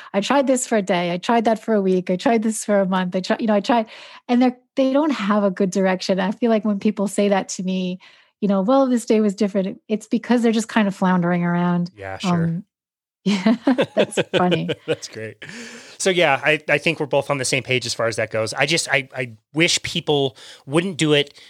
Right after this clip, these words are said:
Speaker 2: unless you can give me a really good reason why you should. That's what I would say.
Speaker 1: Yeah, I love that.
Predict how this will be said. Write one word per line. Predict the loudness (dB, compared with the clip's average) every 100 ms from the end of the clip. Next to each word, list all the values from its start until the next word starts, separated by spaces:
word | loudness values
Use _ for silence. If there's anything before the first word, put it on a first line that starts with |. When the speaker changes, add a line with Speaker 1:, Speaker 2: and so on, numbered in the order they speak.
| -8
Speaker 2:
unless | 0 0 2
you | 0
can | -2 -4
give | -4 -4
me | 0
a | 0
really | 0 -2 -2 -2
good | -2 -2 -2 -6
reason | -6 -4 -4 -6 -8
why | -4 -2
you | 0 -2
should. | -8 -10 _ _ -6
That's | -6 -4
what | -10
I |
would | -10
say. | -14 -18 -20 _ _ _ _ _ _ _ _ -2
Speaker 1:
Yeah, | -2 -2 -6 -18 _
I | 2
love | 4 4 2
that. | -4 -6